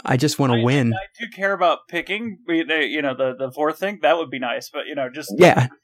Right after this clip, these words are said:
Speaker 2: uh, uh, you know, as far as most of these, it's just, like, there's, like, three things I care about on here, and, and none of them are really,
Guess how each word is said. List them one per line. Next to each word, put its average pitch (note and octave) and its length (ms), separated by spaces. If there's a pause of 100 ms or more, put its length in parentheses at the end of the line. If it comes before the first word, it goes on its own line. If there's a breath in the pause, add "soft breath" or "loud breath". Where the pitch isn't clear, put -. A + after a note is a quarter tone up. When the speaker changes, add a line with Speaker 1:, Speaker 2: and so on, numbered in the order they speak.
(480 soft breath)
Speaker 2:
uh, D3+ 100 (120)
uh, - 20 (100)
you D#3+ 160
know, D3 140
as C#3+ 180
far F3 240
as C3+ 160
most D3+ 280
of D3 80
these, C3 180
it's C3 120
just, - 160
like, E3 200 (460)
there's, F#3+ 180
like, A3+ 180
three B3 220
things F#3+ 300
I D#3 60
care D3+ 220
about B2+ 220
on B2 160
here, C3 180
and, B2+ 280
and C#3 340
none D3+ 160
of D3 100
them C#3 140
are C3 160
really, C3 420